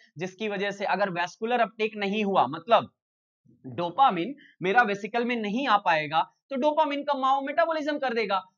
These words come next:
dopamine का metabolism कर देगा, तो जिससे मेरा noradrenaline का depletion decrease हो जाएगा कि नहीं हो जाएगा? बिल्कुल, मेरा यहाँ पे noradrenaline decrease हो जाएगा। Next, release of noradrenaline inhibit कौन सी कर रही थी? घर से बाहर मत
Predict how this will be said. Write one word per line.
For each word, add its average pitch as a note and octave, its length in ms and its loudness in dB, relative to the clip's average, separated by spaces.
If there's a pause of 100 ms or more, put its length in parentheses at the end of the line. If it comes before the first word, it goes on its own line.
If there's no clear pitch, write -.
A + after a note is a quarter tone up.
(120)
dopamine D4+ 420 0
का D4+ 80 0
metabolism C4 540 -2
कर B3+ 140 -2
देगा, B3 240 0
तो C#4+ 140 -6
जिससे A#3+ 240 -4
मेरा C4 200 -4
noradrenaline B3+ 580 -4
का C4+ 80 -4
depletion A#3+ 560 -6
decrease A#3 400 -4
हो B3 100 0
जाएगा C4 260 -2
कि C4 120 -12
नहीं C#4+ 120 -4
हो C4+ 100 -6
जाएगा? E3+ 300 2 (300)
बिल्कुल, D#4+ 300 0
मेरा A#3+ 200 2
यहाँ A3 240 -2
पे A3 120 -8
noradrenaline G#3 560 -4
decrease F3+ 360 -6
हो D#3 80 -4
जाएगा। B2+ 340 -2 (300)
Next, A#3+ 300 -4 (200)
release B3 420 -2
of C4 140 2 (100)
noradrenaline G#3 600 -2 (120)
inhibit G#3 200 -4
कौन A3 220 -4
सी A#3 100 -16
कर A3+ 120 -2
रही A3 120 -4
थी? G3 100 -12
घर F3 220 -2
से B3 200 -2
बाहर G#3 440 0
मत G#3 120 -4